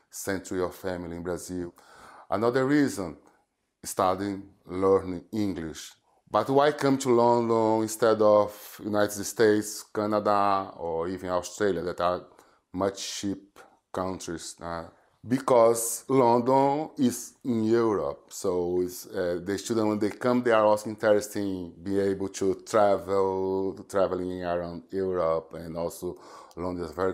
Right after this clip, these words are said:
cosmopolitan place where you can meet people from everywhere around the world. So it's a very attractive place to live.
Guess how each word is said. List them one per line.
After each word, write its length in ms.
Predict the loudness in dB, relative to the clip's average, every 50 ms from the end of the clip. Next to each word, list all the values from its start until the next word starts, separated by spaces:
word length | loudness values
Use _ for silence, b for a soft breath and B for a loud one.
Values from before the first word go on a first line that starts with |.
| -4 -8 _
cosmopolitan 800 | -2 -2 -2 -2 -8 -10 -2 -2 -2 -2 -2 -4 -8 -10 -12 -10
place 360 | -6 -4 -2 -2 -2 -2 -4
where 120 | -4 -4
you 60 | -4 -4
can 260 | -8 -10 -10 -10 -12 -16 b b b b b b b
meet 380 | -8 -6 -6 -6 -8 -10 -16 _
people 260 | -8 -8 -8 -8 -10
from 360 | -14 -8 -6 -6 -6 -6 -10 -12 _ _ _
everywhere 640 | 0 0 0 0 -2 -4 -4 -4 -2 -2 -4 -6 -8 -10
around 260 | -8 -8 -8 -8 -6
the 100 | -6 -6
world. 380 | -4 -4 -6 -8 -8 -10 -12 -10
So 100 | -8 -10
it's 140 | -10 -8 -10
a 80 | -12
very 300 | -4 0 2 2 2 2
attractive 640 | -2 -4 -4 -8 -8 -8 -8 -16 -10 -10 -10 -10 -10 -14 _ _ _
place 300 | -6 -6 -6 -6 -10 -12
to 100 | -10 -8
live. 420 | -4 -2 -2 -2 -2 -6 -14 -20